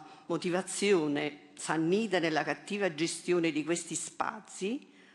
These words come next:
dall'altro lato molti bilanci comunali non consentono alle amministrazioni nemmeno semplici interventi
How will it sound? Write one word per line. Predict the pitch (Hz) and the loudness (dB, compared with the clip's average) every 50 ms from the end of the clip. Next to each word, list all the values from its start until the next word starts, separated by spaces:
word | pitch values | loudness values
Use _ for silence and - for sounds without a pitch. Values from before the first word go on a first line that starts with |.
| _ _ | _ _
dall'altro | - - 156 160 175 196 226 269 311 - - - 214 196 | 2 2 4 4 4 4 4 4 2 0 -2 0 2 4
lato | 180 165 151 139 143 147 147 - - 190 180 226 - - | 6 6 6 4 4 0 -4 -6 -4 -2 -2 -2 -4 -6
molti | 208 190 196 220 269 311 285 - - 233 | -2 2 4 4 4 4 2 0 -2 -2
bilanci | 196 170 180 180 180 180 196 220 226 202 - 202 | -2 0 2 2 4 4 4 2 0 -2 -2 -2
comunali | 175 - 190 190 190 190 180 160 143 - - 135 139 143 156 160 175 - - - - - _ _ | 0 0 0 2 2 2 2 2 2 0 -2 -6 -6 -6 -6 -6 -8 -10 -18 -20 -20 -20 _ _
non | - 190 220 269 277 | 0 2 4 4 4
consentono | 240 226 226 214 196 - 202 180 170 165 151 147 - - 151 151 151 147 - - - - - | 4 2 2 2 2 4 4 4 4 4 2 0 0 -2 0 0 0 -2 -4 -8 -14 -8 -2
alle | - 151 156 156 151 165 160 | 0 0 0 0 0 0 0
amministrazioni | 156 156 160 160 160 151 - - 170 156 151 - - - - 160 147 143 139 139 139 | 0 0 -2 -2 -4 -4 -6 -4 -4 -4 -4 -6 -4 -2 0 0 0 0 -2 -2 -2
nemmeno | 143 156 165 175 185 196 208 240 269 311 320 311 311 285 269 | -2 0 2 2 2 2 2 2 2 4 2 2 0 0 -4
semplici | 240 - - 190 185 202 214 220 202 214 208 - - 185 | -6 -4 0 2 2 2 2 0 -2 -2 -2 -2 0 0
interventi | 180 180 151 170 165 151 156 156 165 170 180 196 208 190 - - - 214 214 | 0 0 0 0 0 -2 -2 -2 0 0 0 0 -2 -4 -8 -8 -8 -8 -8